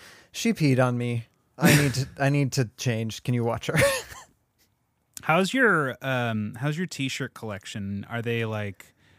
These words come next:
Speaker 2: are, are you good? Are you ready for fluids
Speaker 1: N-
Speaker 2: to be
Speaker 1: Yeah, uh,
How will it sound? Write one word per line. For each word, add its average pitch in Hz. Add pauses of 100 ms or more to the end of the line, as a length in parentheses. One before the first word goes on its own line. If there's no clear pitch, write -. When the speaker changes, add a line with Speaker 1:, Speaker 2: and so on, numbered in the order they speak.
(760)
Speaker 2:
are, 123 (140)
are 117
you 113
good? 127
Are 139
you 117
ready 123
for 113
fluids 117
Speaker 1:
N- -
Speaker 2:
to 113
be 113 (360)
Speaker 1:
Yeah, 214
uh, -